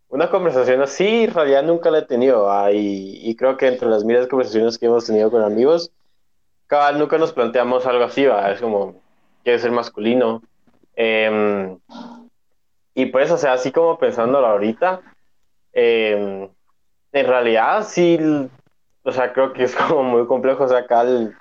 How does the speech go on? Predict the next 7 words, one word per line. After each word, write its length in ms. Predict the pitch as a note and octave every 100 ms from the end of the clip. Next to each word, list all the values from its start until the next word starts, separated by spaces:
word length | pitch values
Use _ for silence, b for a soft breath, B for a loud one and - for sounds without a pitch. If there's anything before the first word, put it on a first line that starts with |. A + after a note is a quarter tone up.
| - _ _ _ _ _ _ _ _
no, 580 | A#2 A#2 B2 B2+ B2 A#2
no 320 | A2+ A2+ B2
sabría 500 | - C3+ A#2+ B2 B2+
como 200 | C3+ A#2+
bien 160 | G#2+ A2+
específico 540 | A#2 A2 G#2+ A2 B2
decir, 460 | A2 G#2 A2+ A2+